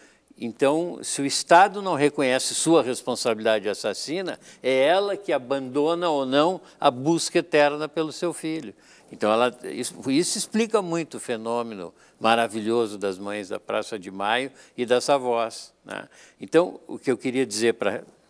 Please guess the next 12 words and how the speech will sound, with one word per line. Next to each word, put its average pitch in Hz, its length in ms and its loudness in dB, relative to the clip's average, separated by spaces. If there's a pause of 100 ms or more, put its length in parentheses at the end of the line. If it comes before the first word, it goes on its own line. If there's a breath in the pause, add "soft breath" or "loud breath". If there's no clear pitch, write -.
pra 110 160 2
ligar 107 400 2
com, 95 340 -14 (240)
com, - 80 -20 (180)
com - 240 -14
o 95 40 -18
nosso 101 360 -10
tema, 107 240 -6
que - 100 -14
é 104 40 -4
o 95 40 -6
Brasil, 95 600 -4